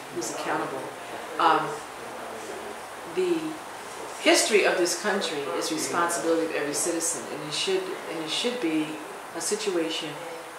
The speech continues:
where the authentic truth of how this country came about as this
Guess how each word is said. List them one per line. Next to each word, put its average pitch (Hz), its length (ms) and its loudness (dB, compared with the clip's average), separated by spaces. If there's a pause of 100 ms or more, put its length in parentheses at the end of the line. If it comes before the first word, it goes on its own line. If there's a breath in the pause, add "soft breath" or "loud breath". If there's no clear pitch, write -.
where 165 220 4
the - 260 -4 (520)
authentic 180 720 0
truth - 680 -4
of 156 120 -6
how 170 160 2
this - 260 -2
country 165 360 -4
came 156 280 -4 (200)
about 160 360 0
as 151 260 -2
this - 360 -4